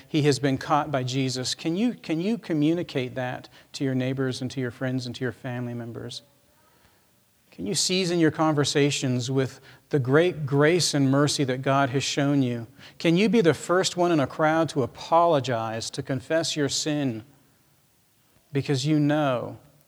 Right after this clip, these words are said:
that you have a Savior who has died for you, and you can,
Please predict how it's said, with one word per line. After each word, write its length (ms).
that 160
you 160
have 160
a 40
Savior 520
who 160
has 160
died 360
for 360
you, 320
and 160
you 80
can, 220